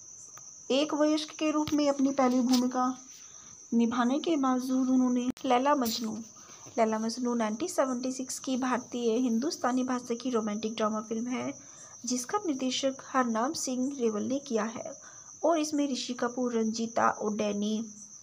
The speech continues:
डेंजोकपा का मुख्य भूमिका में है। फिल्म का संगीत मदन मोहन और जयदेव ने दिया है।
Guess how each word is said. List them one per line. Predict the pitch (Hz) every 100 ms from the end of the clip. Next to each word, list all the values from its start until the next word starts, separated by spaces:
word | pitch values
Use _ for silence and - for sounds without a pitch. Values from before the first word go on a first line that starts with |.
| - - - - - -
डेंजोकपा | 226 226 220 254 285 302 285
का | 302 302
मुख्य | 269 240 -
भूमिका | 233 233 233 240 233
में | 233
है। | 247 262
फिल्म | 285 370
का | 381 339
संगीत | 311 294 302 311 - - - - - - 233
मदन | 233 247
मोहन | 240 240 254 240
और | - 233 220
जयदेव | 214 202 220 294
ने | 285
दिया | 277 277
है। | 269 285 269